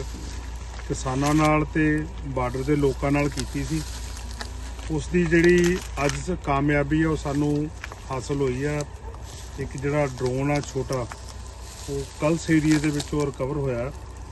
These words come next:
ਜਿੱਥੇ ਪੁਰਾਣੀਆਂ ਕਲਸ ਏਰੀਆ ਦੇ ਵਿੱਚ ਕਾਫੀ ਡਰੋਨ ਐਕਟੀਵਿਟੀਜ਼ ਹੋਈ ਆ, ਉਸੇ ਲੜੀ ਦੇ ਵਿੱਚ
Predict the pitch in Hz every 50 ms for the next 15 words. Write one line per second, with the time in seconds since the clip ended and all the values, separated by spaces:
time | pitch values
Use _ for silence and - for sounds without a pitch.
0 | - - - - - 139 139 135 - 165 165 156 - 160 147 139 143 156 160 165
1 | 165 160 156 - 156 156 160 156 - 165 156 160 160 156 165 160 160 160 - -
2 | - 160 147 143 139 170 165 143 139 147 147 147 147 147 143 - - 165 156 156
3 | 147 160 165 151 156 156 151 131 117 127 131 120 113 - - - - - - -
4 | - - - - - - - - 147 147 - - 180 170 165 160 160 165 165 170
5 | 170 156 165 160